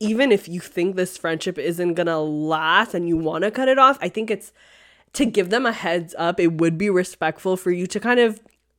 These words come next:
let them know how you feel, because they also deserve that closure, 'cause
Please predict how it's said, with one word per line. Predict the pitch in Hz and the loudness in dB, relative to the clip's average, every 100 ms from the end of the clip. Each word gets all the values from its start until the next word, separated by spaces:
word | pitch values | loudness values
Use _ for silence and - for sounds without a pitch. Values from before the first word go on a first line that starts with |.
| _ | _
let | 196 220 254 - | 2 6 6 6
them | 247 190 | -2 2
know | 165 190 | 2 2
how | 233 | 2
you | 175 165 | 0 -4
feel, | - 170 165 190 226 - - | -10 -6 -2 2 2 -2 -10
because | 226 220 196 170 | -6 0 0 2
they | 165 185 | 4 4
also | 175 175 - 233 | 4 2 2 2
deserve | 226 220 226 | 4 4 4
that | 247 269 | 4 2
closure, | 294 285 285 285 | 2 0 0 -2
'cause | 220 170 | -4 -4